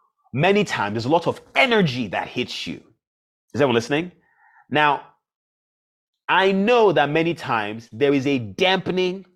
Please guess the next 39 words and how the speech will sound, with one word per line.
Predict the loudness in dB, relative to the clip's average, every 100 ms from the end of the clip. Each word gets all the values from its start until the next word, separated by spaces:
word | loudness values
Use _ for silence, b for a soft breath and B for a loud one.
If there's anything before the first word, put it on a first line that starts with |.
| _ _ _ _
of | -6 -4
the | -2
energy | -2 -2 0
that | 0 -2
hits | -4 -6 -6 -10
you | -8
whenever | -4 -2 0
you | 0
have | 0
these | -2 -4
encounters. | -8 -6 -6 -6 -18 -20 b b b b 0
The | 4
reason | 4 4 2
for | 0 2
that | 2 2
dampening | 0 -2 -2 -6 -4
is | -8 -8
so | 0 6 6
that, | 4 0 -2 -4
is | -4
because | -2 2 2 4
you're | 0
usually | 0 -2 0
encountering | -2 -2 -8 -8 -6 -4
them | -4 -4 -10 b b _
through | -4 -2
a | -2
prophetic | -4 -12 -10 -8 -6 -4
gifting. | -2 -4 -8 -16 -18 _ _ -20 -12 0
Is |
everyone | 2 4
listening? | 2 2 0 0 -10 _ _ _ _ _ _ _ _ _ _ _ _ _ _
Prophetic | 0 2 2
giftings | 2 2
are | 2
not | 2 2
bad. | -2 0
They | 0
are, | 0